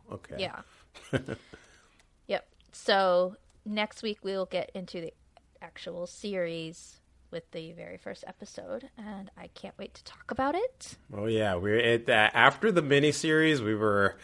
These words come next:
Speaker 1: "Okay, that was pretty, pretty good start. What are you gonna do now?" And again, it set up,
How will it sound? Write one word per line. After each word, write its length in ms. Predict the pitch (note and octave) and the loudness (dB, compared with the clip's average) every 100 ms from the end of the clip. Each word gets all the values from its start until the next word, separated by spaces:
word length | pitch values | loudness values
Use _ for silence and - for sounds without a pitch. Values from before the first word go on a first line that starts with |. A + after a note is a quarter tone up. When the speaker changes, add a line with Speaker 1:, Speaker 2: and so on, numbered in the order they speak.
| - - - _ | -20 -20 -20 _
Speaker 1:
"Okay, 560 | G2+ F2 D3+ D#3 B2 G#2+ - _ _ _ _ _ _ - | -10 4 10 10 10 4 -8 _ _ _ _ _ _ -2
that 160 | A2 A2 | 4 6
was 160 | B2 | 4
pretty, 320 | B2+ D#3+ D3+ C#3+ | 2 4 4 2
pretty 460 | - _ - D3 | -4 _ 4 6
good 180 | D#3+ E3+ | 8 6
start. 500 | - A3 F#3+ D#3 - | 6 10 12 10 8
What 180 | A#2 B2+ | 4 4
are 20 | |
you 60 | C3+ | 6
gonna 180 | D3 D3 | 6 6
do 180 | D#3+ | 6
now?" 540 | D#3+ F3+ E3 C3+ B2 B2 | 8 10 10 8 4 2
And 580 | G#2+ G2+ F#2+ F#2 F#2 F#2 | -2 -2 -2 -4 -4 -6
again, 520 | G#2 F#2+ G2+ F#2 F2+ F#2 | -8 -4 -4 -4 -6 -8
it 160 | G2 - | -8 -6
set 320 | - G#2+ G2+ | -4 -2 0
up, 380 | G2+ G2 _ | -2 -2 _